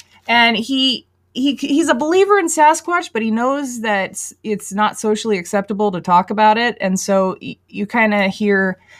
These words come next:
his perspective in, like, he knows that he shouldn't believe in it, but he kinda believes in it. And he knows that he's got something really anomalous and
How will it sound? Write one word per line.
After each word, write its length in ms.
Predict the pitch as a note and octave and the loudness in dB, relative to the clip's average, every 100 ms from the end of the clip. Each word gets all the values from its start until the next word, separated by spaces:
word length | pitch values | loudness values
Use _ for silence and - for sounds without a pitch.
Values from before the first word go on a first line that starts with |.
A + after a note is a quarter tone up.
| - _ | -20 _
his 240 | B3 A3 | 0 0
perspective 720 | G#3+ G#3+ G3+ G#3 F#3+ F#3+ F#3+ F3 | 0 -4 -2 0 0 0 -4 -4
in, 340 | - F#3+ F3+ F3+ | -2 -2 -2 -2
like, 380 | F#3 E3+ - _ | -2 -4 -12 _
he 240 | - - A3+ | -12 -2 2
knows 400 | G#3 G#3 A3 G#3+ | 4 4 4 4
that 120 | G#3 | 0
he 60 | F#3 | -2
shouldn't 520 | - G#3+ G#3 B3+ A3+ | 0 2 4 2 -2
believe 340 | B3+ C4 B3+ | -2 -4 -4
in 80 | C4 | -2
it, 180 | C#4 B3 | -2 -2
but 120 | G3+ | -4
he 40 | |
kinda 340 | F#3 G#3+ G#3 G#3 | -4 -4 -2 -2
believes 420 | F#3 F3+ F#3+ F#3 | -4 -4 -4 -2
in 140 | G#3+ | -2
it. 220 | A3 A#3+ - _ _ _ _ _ | -2 -4 -10 _ _ _ _ _
And 280 | G#3 G3+ G3 | 2 2 0
he 180 | - G#3+ | -4 -2
knows 280 | B3+ D#4 D#4 | 2 2 2
that 100 | D4+ | -2
he's 140 | C#4 | 0
got 200 | B3+ C#4 | 2 2
something 340 | D4+ C4 A#3+ A#3 | 2 0 2 0
really 380 | A3+ A#3+ A#3+ A3+ | 0 0 -2 -2
anomalous 800 | G3 G3 G#3 A3+ A#3 A#3 - | 0 4 4 4 0 -4 -4
and 220 | - F#3+ | -6 -6